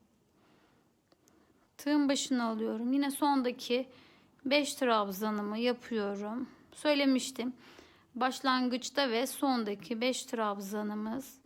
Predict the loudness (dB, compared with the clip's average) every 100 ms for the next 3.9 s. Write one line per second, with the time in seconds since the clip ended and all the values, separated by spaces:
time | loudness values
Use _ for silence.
0 | _ _ _ _ _ _ -2 2 2 2
1 | -2 -2 -4 -4 -4 -4 -6 -8 -20 -20
2 | _ _ _ _ _ -18 -8 -2 -2 0
3 | 0 0 -6 -8 -8 -6 -6 -6